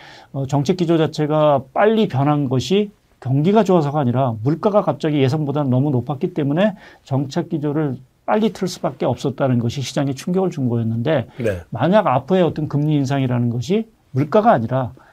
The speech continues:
Speaker 1: 어, 경기가 좋아서 올린다라고 하면 그렇게 충격은 없을 것이다. 오히려 시장이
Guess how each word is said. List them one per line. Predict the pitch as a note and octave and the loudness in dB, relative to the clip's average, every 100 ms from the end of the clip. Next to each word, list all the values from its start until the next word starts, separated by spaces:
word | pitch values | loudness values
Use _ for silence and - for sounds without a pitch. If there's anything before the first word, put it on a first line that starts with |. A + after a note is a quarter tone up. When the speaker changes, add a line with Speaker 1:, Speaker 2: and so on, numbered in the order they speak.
| _ _ - | _ _ -14
Speaker 1:
어, | C#4 C#3+ B2 | -8 -8 -4
경기가 | C#3+ E3 G3+ | -2 0 0
좋아서 | F3+ D3+ D3 | 0 0 0
올린다라고 | D3 B2 B2+ C#3 C#3 C3 B2+ | 0 2 2 2 0 0 -2
하면 | C3 F#3 G3 A#3 - _ | -4 -2 0 0 -4 _
그렇게 | - C#3 C#3 - F3+ | -6 -6 -6 -4 -4
충격은 | F#3 F#3 E3+ E3 | -4 -8 -6 -4
없을 | A#2+ - C3 | -6 -6 -8
것이다. | C3 B2 C3 | -8 -8 0
오히려 | D#3+ F#3+ | 4 4
시장이 | F3 - D#3+ E3+ E3 | 2 0 -2 -2 -4